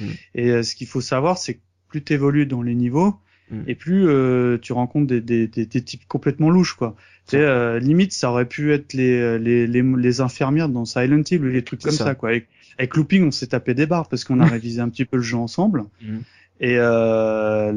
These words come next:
Speaker 2: là, im-, imagine la même chose à l'époque en japonais. Tu fais, oula, attends, il y a un truc que j'ai pas compris, là. C'est, qu'est-ce qui se
Speaker 1: <laughs>
Speaker 2: passe, euh, tu vois ?
Speaker 1: C'est clair. Oui, on verra ça. Ouais, c'est vrai qu'il y a des trucs un peu chelous qui arrivent au fil de
Speaker 2: Ah,
Speaker 1: l'aventure.
Speaker 2: un petit, petit peu beaucoup, quand même.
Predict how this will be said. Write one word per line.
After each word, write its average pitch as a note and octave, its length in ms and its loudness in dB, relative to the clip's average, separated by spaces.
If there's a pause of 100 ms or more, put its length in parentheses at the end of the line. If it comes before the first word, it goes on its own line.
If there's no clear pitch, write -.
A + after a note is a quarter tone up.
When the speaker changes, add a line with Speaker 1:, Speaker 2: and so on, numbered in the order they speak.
(140)
Speaker 2:
là, - 240 -6
im-, A#2+ 260 -2
imagine D3+ 400 4
la B2+ 120 4
même D3 200 4
chose F#3 260 2
à B2+ 60 2
l'époque B2+ 360 0
en C3+ 60 0
japonais. C#3 360 0
Tu D3+ 120 -12
fais, A2 60 -8
oula, C3 260 -2
attends, A#2 200 -8
il A#2 60 -2
y A#2 40 -2
a A#2+ 40 -2
un A#2 40 -4
truc D#3 180 -4
que A#2+ 40 -8
j'ai A2+ 100 -6
pas D3 160 -4
compris, D3+ 460 -2
là. E3 180 0
C'est, - 200 0
qu'est-ce F#3 300 4
qui G#3 180 -2
se - 180 -6
Speaker 1:
<laughs> F3 200 -12
Speaker 2:
passe, - 600 -6
euh, A2 220 -6 (360)
tu B2 80 -6
vois ? C#3+ 180 0 (300)
Speaker 1:
C'est C3 160 -6
clair. C#3 420 -6 (280)
Oui, D3 180 0
on B2 80 -2
verra C3 200 0
ça. B2+ 320 -4
Ouais, A#2 80 -4
c'est - 80 -16
vrai C#3 100 0
qu'il C#3 100 -4
y B2+ 60 -2
a - 20 -4
des C3 60 -2
trucs D3+ 220 -4
un D3 40 -4
peu D3+ 120 -2
chelous D#3 280 2
qui C#3+ 140 -2
arrivent C#3+ 280 2
au B2 120 4
fil C#3 180 -2
de C3+ 60 2
Speaker 2:
Ah, C#3+ 40 4
Speaker 1:
l'aventure. C3+ 360 0
Speaker 2:
un B2+ 60 -4
petit, - 100 -10
petit - 160 -8
peu F3 140 2
beaucoup, E3+ 320 0
quand B2 100 -6
même. A2 100 -6